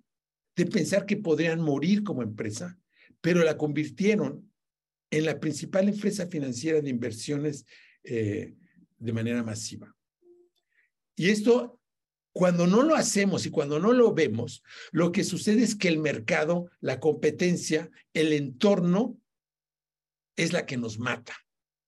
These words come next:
Entonces, en el proceso de reinvención, básicamente hay dos aspectos que son vitales cuidar, el marketing y la innovación.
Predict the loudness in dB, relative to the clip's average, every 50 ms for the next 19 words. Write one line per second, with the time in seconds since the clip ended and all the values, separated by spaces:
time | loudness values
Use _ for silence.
0 | _ _ _ _ -20 -20 -20 -10 _ -6 -6 2 4 4 4 4 2 -2 -4 -6
1 | -6 -10 _ _ -20 -20 -20 _ _ 0 2 2 2 2 2 2 2 2 0 0
2 | 2 2 2 2 2 0 -2 0 -2 -2 -2 -2 -4 -6 -2 2 2 4 4 2
3 | 0 -2 -6 _ _ _ _ _ _ _ 0 0 2 2 0 2 2 2 2 2
4 | 0 2 2 0 0 0 4 4 4 4 4 0 -4 -8 -14 _ _ _ _ _
5 | _ -18 _ -8 -6 -6 -6 -10 _ _ -2 -2 -2 -4 -8 -8 -8 -8 -6 -4
6 | -4 -4 -4 -6 -8 -4 -4 -4 -2 -4 -6 -6 -8 -6 -6 -6 -10 -10 -14 _
7 | _ -2 0 2 2 2 2 0 0 -2 -4 0 2 0 0 0 -2 -6 _ _
8 | _ _ _ -4 -2 -2 0 -2 -2 -2 -4 -6 -8 -10 -10 -12 -12 -14 -16